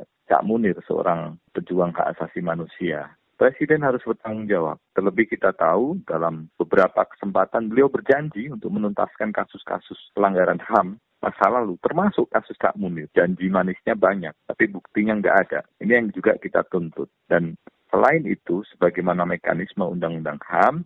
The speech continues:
Jaksa Agung harus punya peran penting di sini. Bagaimana mandat Undang-Undang dua puluh enam dua ribu, nantinya Komnas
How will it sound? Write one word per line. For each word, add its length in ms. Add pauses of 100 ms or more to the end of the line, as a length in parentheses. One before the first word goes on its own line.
(120)
Jaksa 480 (320)
Agung 480
harus 240
punya 240
peran 480 (160)
penting 560
di 160
sini. 320
Bagaimana 560
mandat 400
Undang-Undang 480
dua 160
puluh 0
enam 160
dua 240
ribu, 480
nantinya 480
Komnas 400